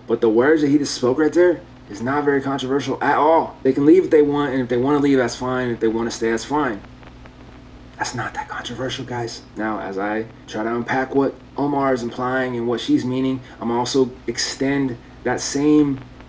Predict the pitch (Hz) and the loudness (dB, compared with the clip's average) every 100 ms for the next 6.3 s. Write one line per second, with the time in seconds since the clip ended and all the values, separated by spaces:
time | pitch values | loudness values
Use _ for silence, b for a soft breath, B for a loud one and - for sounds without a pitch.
0 | - 151 147 127 135 143 135 - 165 156 | 2 4 4 2 0 0 0 2 2 0
1 | 139 135 160 170 147 135 - - 117 123 | -2 2 4 4 2 -4 -10 -4 -2 -2
2 | 127 131 135 120 135 - 123 131 139 - | 0 0 -2 -4 -6 -4 0 0 0 0
3 | 147 131 147 139 123 B - 131 120 120 | 0 2 -2 -2 -4 B -2 0 0 0
4 | 135 143 131 120 123 147 151 120 - B | 2 2 0 0 2 4 4 2 -2 B
5 | B - 151 175 - 156 151 123 - - | B -2 2 2 2 2 2 0 -2 2
6 | 156 160 143 | 4 4 2